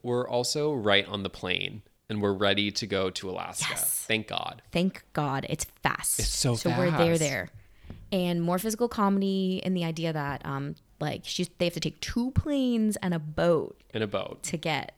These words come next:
Speaker 2: to Sitka. And, um, when they get to the boat and Sandra goes, "I'm not getting on that boat." And he goes, "Cool, see you in a couple
Speaker 1: <laughs>
Speaker 2: days."
Speaker 1: Yeah.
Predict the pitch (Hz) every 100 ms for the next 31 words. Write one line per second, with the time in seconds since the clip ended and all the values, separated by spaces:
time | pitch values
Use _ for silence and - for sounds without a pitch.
0 | - - 170 160 - 147 123 175 - -
1 | - _ _ _ 170 160 156 - 156 156
2 | 143 165 - _ _ _ _ 185 196 185
3 | 190 190 165 151 147 165 160 175 170 160
4 | 156 175 165 175 - _ _ _ - 175
5 | 170 190 202 190 170 - 143 151 147 -
6 | - 185 180 180 - - - - 294 -
7 | 202 220 240 240 262 233 - - 131